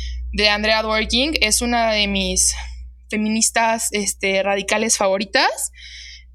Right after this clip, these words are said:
Su principal, este, co-, o sea, su principal trabajo y aporte al feminismo fue durante la segunda ola,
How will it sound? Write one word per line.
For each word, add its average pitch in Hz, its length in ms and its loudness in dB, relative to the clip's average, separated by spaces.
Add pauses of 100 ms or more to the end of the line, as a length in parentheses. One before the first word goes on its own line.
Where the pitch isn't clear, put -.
Su 233 680 0
principal, 240 760 2
este, 214 480 0
co-, 190 240 -2
o 214 60 -2
sea, 196 240 0 (800)
su - 180 -6
principal 220 1000 2
trabajo 233 640 2
y 247 80 2
aporte 202 360 0
al 226 80 0
feminismo 226 760 2
fue 247 160 0
durante 214 300 0
la 196 140 4
segunda 226 480 2
ola, 247 400 0